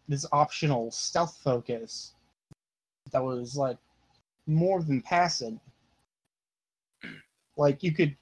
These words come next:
very conceivably go through almost all the stealth-centric bits. <coughs>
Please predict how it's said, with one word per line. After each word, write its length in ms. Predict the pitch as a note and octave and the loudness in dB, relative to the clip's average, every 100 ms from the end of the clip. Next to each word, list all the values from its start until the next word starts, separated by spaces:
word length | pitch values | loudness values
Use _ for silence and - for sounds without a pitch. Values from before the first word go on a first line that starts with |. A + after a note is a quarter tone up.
| - | 2
very 220 | D#3+ D#3 | 4 4
conceivably 540 | D#3 D#3 E3 D3 C3+ | 2 2 4 4 2
go 200 | C3+ D3+ | 2 2
through 400 | D3 C#3 B2+ B2 - _ _ _ - | 2 2 2 0 -6 _ _ _ 2
almost 320 | C#3+ B2+ - | 4 4 2
all 200 | D3 C#3 | 4 4
the 160 | C3+ A2+ | 2 -6
stealth-centric 840 | - C#3+ C#3 - D3 C#3+ - A#2+ - _ _ _ _ _ _ | 2 2 2 -2 -2 -2 -4 -8 -10 _ _ _ _ _ _
bits. 580 | E3 - - - - - | -2 0 0 -4 -4 -6
<coughs> 40 | - | -8